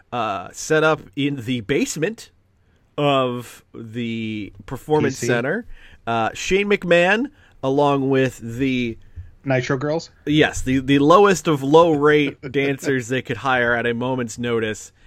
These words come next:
Speaker 1: uh, downstairs, while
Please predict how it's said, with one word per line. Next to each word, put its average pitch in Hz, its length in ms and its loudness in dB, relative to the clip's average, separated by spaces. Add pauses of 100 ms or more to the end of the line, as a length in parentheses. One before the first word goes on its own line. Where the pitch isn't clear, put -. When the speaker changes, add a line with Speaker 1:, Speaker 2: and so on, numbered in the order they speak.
(300)
Speaker 1:
uh, 110 220 -6
downstairs, 127 1040 0 (440)
while 123 760 0